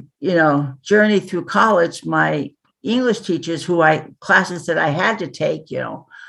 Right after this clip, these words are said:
they recommended that I would change my master's, um, my, uh, I'm sorry, my major.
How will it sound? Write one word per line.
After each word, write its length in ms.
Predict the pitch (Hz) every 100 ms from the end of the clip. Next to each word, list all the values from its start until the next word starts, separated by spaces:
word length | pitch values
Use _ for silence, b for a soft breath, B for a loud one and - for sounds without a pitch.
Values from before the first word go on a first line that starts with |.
| B B _
they 460 | 208 190 185 180 - _ _ _ _ _
recommended 760 | - 190 196 175 180 170 190 -
that 180 | 175 165
I 160 | 170
would 180 | 170 175
change 400 | - 175 170 -
my 480 | 160 160 156 147 - _ _ _ _ _
master's, 800 | 156 160 185 202 - 156 147 135
um, 320 | 160 156 139 170
my, 280 | 165 170
uh, 260 | 165 160 156
I'm 160 | 107 147
sorry, 340 | 143 113 101 -
my 140 | 165
major. 520 | 170 220 208 - 123